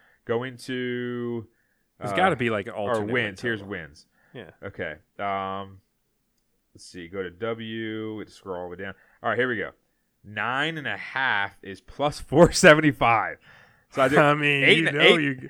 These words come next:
Speaker 1: eight and a half is
Speaker 2: Yeah.
Speaker 1: plus two seventy-five.
Speaker 2: Okay, there you go. Yeah, I, f-, I feel like you gotta do that.
Speaker 1: All right.
Speaker 2: Over eight and a, over eight and a half is plus three ten for, uh,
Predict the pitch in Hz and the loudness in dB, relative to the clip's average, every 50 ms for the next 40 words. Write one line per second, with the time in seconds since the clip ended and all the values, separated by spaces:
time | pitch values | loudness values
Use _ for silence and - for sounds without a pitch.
0 | - 139 156 196 240 196 175 139 131 131 120 113 107 110 113 - 113 117 - - | -2 2 2 2 2 2 -2 -2 0 2 2 2 2 0 -2 -6 -10 -12 -12 -14
1 | - - 151 143 131 - - - - - 151 143 - 113 - 113 92 85 82 82 | -4 0 0 0 0 -2 -8 -12 -8 -6 -6 -4 -4 -4 -6 -6 -6 -6 -12 -14
2 | - 85 80 73 65 - - _ _ _ _ _ _ _ _ _ _ _ _ _ | -10 -10 -10 -10 -12 -16 -20 _ _ _ _ _ _ _ _ _ _ _ _ _
3 | _ _ _ _ - 208 220 - 107 90 113 139 220 269 254 - 95 87 87 117 | _ _ _ _ -2 -2 0 0 -2 -4 -2 -4 -2 -2 -2 -4 -4 -8 -8 -8
4 | 147 - _ _ _ - 170 101 87 - - _ _ - 147 127 139 - - 139 | -8 -10 _ _ _ -4 -4 -4 -4 -8 -16 _ _ -8 -8 -8 -6 -8 -8 -6
5 | - - 180 165 135 - 117 107 110 104 98 92 87 92 90 90 87 85 80 - | -2 0 0 0 0 -2 -4 -4 -2 -2 -2 -4 -8 -10 -12 -12 -12 -14 -16 -18
6 | _ _ _ _ _ _ _ _ _ _ _ _ _ _ _ _ _ _ _ - | _ _ _ _ _ _ _ _ _ _ _ _ _ _ _ _ _ _ _ -6
7 | 95 87 80 71 - - 127 131 135 131 127 127 123 127 110 - - _ _ _ | -6 -4 -4 -4 0 0 0 2 2 2 2 0 -2 -6 -10 -12 -14 _ _ _
8 | - 147 127 123 117 113 110 107 107 110 113 123 123 120 120 113 117 113 110 - | -4 -2 0 2 2 2 2 0 -2 -2 -6 -8 -8 -6 -6 -4 -2 -2 -2 -2
9 | - 104 92 - - _ - - 127 120 113 - - - - 123 123 120 110 - | -4 -6 -8 -8 -12 _ -2 0 0 2 0 -2 -8 -12 -6 -4 -4 -2 -2 -2
10 | - 127 131 123 104 - - 104 98 98 95 98 104 107 107 101 98 95 | -2 -2 -2 -2 -4 -10 -14 -12 -12 -10 -10 -10 -10 -8 -8 -8 -10 -10